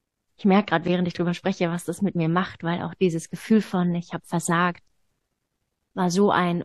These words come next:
unfassbar starkes und großes Gefühl in meinem Leben, was mir <laughs> aber auch letztes Jahr erst so bewusst geworden ist, was mir gar nicht so klar war.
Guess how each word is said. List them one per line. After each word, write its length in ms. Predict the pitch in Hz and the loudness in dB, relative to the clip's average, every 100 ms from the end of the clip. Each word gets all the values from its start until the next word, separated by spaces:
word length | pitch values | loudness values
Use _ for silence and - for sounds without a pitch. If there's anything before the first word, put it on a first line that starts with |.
| - | 0
unfassbar 920 | 214 202 196 - - 185 - 175 165 | 4 6 4 -2 -4 -4 -4 -4 -2
starkes 600 | - - 175 185 185 180 | -2 2 4 4 0 -6
und 220 | - 170 | -6 -8
großes 460 | - 175 190 180 - | -6 -4 -2 -4 -6
Gefühl 680 | 180 - 180 175 170 170 170 _ _ _ _ _ - | -12 -8 -2 2 2 2 -2 _ _ _ _ _ 0
in 120 | 190 | 2
meinem 240 | 180 170 | 4 4
Leben, 320 | 165 180 190 165 | 4 4 4 0
was 180 | 175 | 0
mir 100 | 185 | 0
<laughs> 20 | 175 | 6
aber 160 | 208 | 8
auch 180 | 165 - | 6 4
letztes 380 | 196 208 190 196 | 4 4 -2 4
Jahr 200 | 175 175 | 6 6
erst 260 | 185 - | 4 2
so 100 | 202 | -2
bewusst 440 | 196 196 294 311 - | 0 6 4 4 0
geworden 320 | 175 170 175 | 6 6 6
ist, 180 | 196 - | 2 0
was 140 | 202 | 0
mir 140 | 208 196 | 2 4
gar 200 | 202 262 | 6 6
nicht 180 | 269 | 4
so 140 | - 226 | 4 2
klar 420 | - 247 254 226 | 2 2 4 4
war. 260 | 180 185 | 2 -2